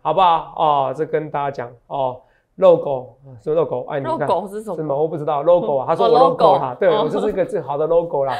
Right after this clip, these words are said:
Speaker 1: <laughs> L O G O啦，哦，罗国辉 logo 啦，也是罗国辉啦，哦。留言全部都有，怎么可能？只有前五个。
Speaker 2: <laughs> 连小韩都有。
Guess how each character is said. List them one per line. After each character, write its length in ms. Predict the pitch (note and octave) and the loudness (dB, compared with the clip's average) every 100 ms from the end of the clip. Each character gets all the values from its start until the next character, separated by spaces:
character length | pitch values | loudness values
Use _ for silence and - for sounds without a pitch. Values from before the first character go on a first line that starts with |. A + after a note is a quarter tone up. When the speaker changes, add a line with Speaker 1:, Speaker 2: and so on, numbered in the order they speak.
| - | -8
Speaker 1:
<laughs> 120 | - | -8
L 160 | - D#3+ | 0 0
O 180 | F#3 F#3 | 2 -2
G 220 | F3+ F3 | -4 -8
O 220 | F3+ D#3+ | -2 0
啦， 240 | D3+ C3 A2 | 0 -2 -6
哦， 340 | D#3 C#3+ C#3 - _ | -2 0 0 -4 _
罗 180 | E3 F3 | -6 -4
国 220 | F3 E3+ | -2 0
辉 220 | D#3+ E3+ E3+ | 4 4 4
logo 340 | E3 D#3+ C#3+ | 0 0 -2
啦， 100 | C3+ D3 | -4 -6
也 80 | |
是 80 | D3 | -10
罗 180 | D3+ D#3 | -4 -4
国 220 | D3+ C#3+ | -2 -4
辉 220 | C#3+ D3+ | -4 -4
啦， 180 | C#3+ B2+ | -4 -8
哦。 220 | B2 C3+ - _ _ - | -8 -8 -10 _ _ -4
留 140 | F#3 | 0
言 100 | G#3 | 0
全 100 | F#3+ | 0
部 60 | F#3 | -2
都 80 | G3+ | 0
有， 160 | E3 | 0
怎 80 | F#3+ | 0
么 80 | G#3+ | 0
可 120 | F3+ | 2
能？ 440 | F3+ F3 F3 - | 4 4 4 0
只 120 | - F#3 | 0 2
有 80 | |
前 200 | A#3 F3+ | 2 2
五 220 | C4 F#3 - | 2 0 -4
个。 340 | - C#3+ C#3 C4+ | -2 -2 -2 -2
Speaker 2:
<laughs> 120 | C4 | 0
连 160 | B3+ C4+ | 2 2
小 200 | - A3 | 2 0
韩 240 | A3 G#3+ | 0 -2
都 200 | A3+ B3+ | -2 -2
有。 160 | C4 | 0